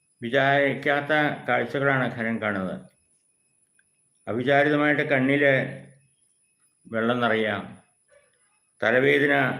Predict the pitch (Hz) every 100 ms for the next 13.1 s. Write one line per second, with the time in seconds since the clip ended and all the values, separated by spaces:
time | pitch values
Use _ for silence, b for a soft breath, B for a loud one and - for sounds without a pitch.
0 | - 110 110 110 110 110 107 107 101 101
1 | 101 104 - _ _ _ _ _ _ _
2 | _ _ _ _ _ _ _ _ _ _
3 | _ - 113 147 160 156 151 151 156 147
4 | 135 131 147 117 - - - - 113 139
5 | 151 156 156 147 147 - 135 139 139 135
6 | 135 - 117 127 147 139 139 139 123 120
7 | 127 117 127 131 110 101 - b b b
8 | _ - 120 120 143 170 190 - _ _
9 | _ _ _ _ 123 131 139 135 135 143
10 | 147 147 139 - 120 120 127 131 135 131
11 | 127 123 117 107 113 113 113 107 95 78
12 | 90 92 104 110 120 113 104 98 87 82